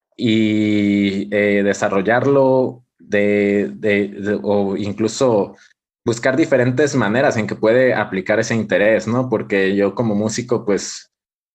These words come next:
eh, uno pensaría o pensaba que solamente podía tocar y dar clases.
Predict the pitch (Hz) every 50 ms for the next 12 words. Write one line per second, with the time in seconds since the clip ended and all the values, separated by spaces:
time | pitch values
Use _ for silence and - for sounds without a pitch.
0 | _ _ _ _ - 107 101 101 101 98 104 104 107 110 107 117 110 101 - 98
1 | 95 101 107 110 101 92 95 98 92 - 101 101 107 107 - 87 - 95 95 98
2 | 101 95 101 87 - 92 90 90 92 90 - 87 - - 92 92 98 92 90 90
3 | - - 90 90 - 135 147 143 - - - _